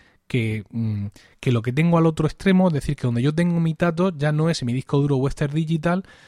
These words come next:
sino que es esta caja O W C Mercury, e incluso debería de ganar unos treinta megas por segundo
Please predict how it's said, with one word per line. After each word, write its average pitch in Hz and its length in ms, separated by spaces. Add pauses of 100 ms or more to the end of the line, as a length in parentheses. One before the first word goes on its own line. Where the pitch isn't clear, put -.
(140)
sino 123 400
que 117 400
es - 160
esta 120 460
caja 131 300
O 123 200
W 127 240
C 143 160
Mercury, 165 500
e 139 100
incluso 196 600 (360)
debería 135 360
de 156 80
ganar 151 320
unos 139 220
treinta 147 340
megas 135 220
por 131 180
segundo 143 580